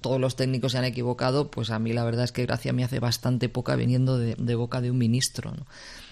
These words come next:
Sobre la obligatoriedad de la vacuna, pues yo, si él dice que hay expertos que avalan la teoría de que,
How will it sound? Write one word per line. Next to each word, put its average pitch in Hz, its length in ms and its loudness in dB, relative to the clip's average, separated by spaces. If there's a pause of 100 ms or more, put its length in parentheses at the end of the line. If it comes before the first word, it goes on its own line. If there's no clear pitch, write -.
(140)
Sobre 139 260 4
la 131 280 4
obligatoriedad 127 680 4
de 143 60 4
la 143 100 4
vacuna, 131 500 -2 (1400)
pues 123 840 6
yo, 127 220 6
si 143 300 6
él 143 120 8
dice 147 420 6
que 117 200 0
hay 120 300 4
expertos 131 600 0
que 107 480 0
avalan 104 400 2
la 110 100 2
teoría 123 460 0
de 110 160 -2
que, 101 260 -6